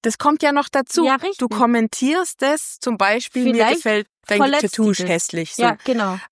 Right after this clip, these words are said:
Speaker 1: Aber vielleicht findet die Person das selber scheiße, ja?
Speaker 2: Und ist unglücklich damit, weil
Speaker 1: Und
Speaker 2: es
Speaker 1: ist
Speaker 2: scheiße
Speaker 1: total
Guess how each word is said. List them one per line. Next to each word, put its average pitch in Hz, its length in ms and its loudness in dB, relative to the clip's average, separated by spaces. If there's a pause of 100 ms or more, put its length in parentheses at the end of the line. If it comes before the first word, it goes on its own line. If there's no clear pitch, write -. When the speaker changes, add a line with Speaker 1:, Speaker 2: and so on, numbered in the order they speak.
(100)
Speaker 1:
Aber 254 520 0 (280)
vielleicht 226 500 0 (340)
findet 233 380 0
die 220 60 0
Person 208 300 -2
das 196 140 -4
selber 294 300 2
scheiße, 196 580 2 (680)
ja? 185 220 0
Speaker 2:
Und 233 140 0
ist 220 100 -6
unglücklich 214 420 -4
damit, 220 280 -2
weil 196 100 2
Speaker 1:
Und 226 60 2
Speaker 2:
es 202 40 0
Speaker 1:
ist - 40 -6
Speaker 2:
scheiße 214 260 2
Speaker 1:
total 190 40 -2